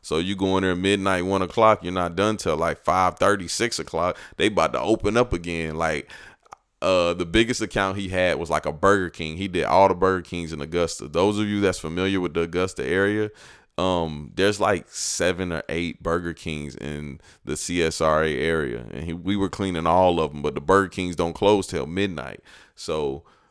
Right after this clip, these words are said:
we basically had five hours to do a seven to eight hour job. <laughs> So we would go in there, try to speed through it, try to get it done. And, um, yeah, man, it was the hell of some work, but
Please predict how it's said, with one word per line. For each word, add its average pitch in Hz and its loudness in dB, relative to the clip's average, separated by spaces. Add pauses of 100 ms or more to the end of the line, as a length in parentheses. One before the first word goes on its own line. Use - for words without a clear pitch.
(140)
we 95 -6
basically 110 2
had 104 0
five 98 6
hours 95 4
to 92 -6
do 87 -4 (380)
a 87 -4
seven 98 0
to 87 -8
eight 95 2
hour 85 0
job. 85 -2 (220)
<laughs> - -2
So 110 2
we 101 2
would 95 -2
go 107 6
in 104 2
there, 101 0
try 90 0
to 85 -2
speed 104 -6
through 98 0
it, 87 -4 (240)
try 92 2
to 92 2
get 90 -4
it 80 -6
done. 95 0 (360)
And, 85 -4
um, 82 -4
yeah, 87 0
man, 76 -6
it 80 -4
was 87 -4
the 80 -4
hell 87 0
of 85 0
some 73 -8
work, 87 -2
but 71 -4